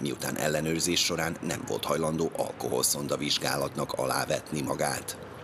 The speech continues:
Az elmúlt két évben ugyanezen magatartása miatt már jogerősen elítélték, illetve azért is, mert ittasan vezetett. Az új szabályozás szerint a rendőrök azoktól vehetik el ideiglenesen a járművet, akiket súlyos szabálysértésen értek,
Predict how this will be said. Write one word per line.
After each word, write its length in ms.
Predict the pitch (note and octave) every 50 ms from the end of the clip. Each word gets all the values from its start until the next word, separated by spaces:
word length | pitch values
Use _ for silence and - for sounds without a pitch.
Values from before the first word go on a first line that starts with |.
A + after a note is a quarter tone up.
| - - -
Az 140 | D#2+ -
elmúlt 360 | E2+ D#2 D2+ C#2 D2 D2+ - -
két 260 | - F2+ E2 D#2+ -
évben 340 | F2+ E2 - F2+ F2+ F2 - - -
ugyanezen 420 | D2 - - A1 A#1+ - D2 D2 D2+
magatartása 760 | D2+ D2+ D2+ E2+ D#2 - E2+ E2 D#2+ - E2+ E2 D#2+ - F2+
miatt 280 | E2+ F2 E2+ E2 - -
már 180 | E2+ E2+ E2
jogerősen 580 | - - - - B1+ C#2 C#2+ D2+ - - E2 D#2
elítélték, 880 | - B1 - - B1 B1+ - - D2 C#2+ C#2+ - D#2 D2+ C#2+ - - - -
illetve 320 | C2 C2+ B1+ - - -
azért 400 | - - D#2+ E2+ E2+ D#2+ - -
is, 240 | F2 E2 - - -
mert 280 | D#2+ F2+ F2 - - -
ittasan 540 | - B1 C2+ C#2 - - - - C2+ C#2 -
vezetett. 680 | - - - C#3+ - - - C#3+ C#3 C#3 C3+ B2+ B2 A#2+ A#2+ - - - - - -
Az 120 | - - -
új 60 | B2
szabályozás 640 | - - D#2+ D#2 - D#2+ D#2+ D#2+ D#2 D2+ F2 E2 D#2
szerint 380 | - - F2+ E2 F2 E2+ - -
a 60 | - -
rendőrök 500 | C#2+ C#2 C#2+ C#2+ E2 D#2 E2 D#2 - -
azoktól 480 | - C2+ - - - - - - C2 C2
vehetik 420 | C#2+ D2+ D#2 D#2 - - D#2+ -
el 100 | F2 D#2+
ideiglenesen 760 | - - D#2+ F2 F2 E2+ D2+ D#2+ E2 E2 E2+ E2 - F2+ E2+
a 40 | E2+
járművet, 600 | E2+ E2+ E2+ E2+ E2 F2 F2 F2 F2+ D#2+ - -
akiket 440 | - - - F#2+ F2 - F#2+ - -
súlyos 440 | - - - E2+ - - - - -
szabálysértésen 960 | - - D#2+ D2 D#2 D#2 D#2 D2 - - F2 D#2+ - - E2 E2 - D#2+ D#2+ E2
értek, 400 | D#2+ D#2+ - - E2 - -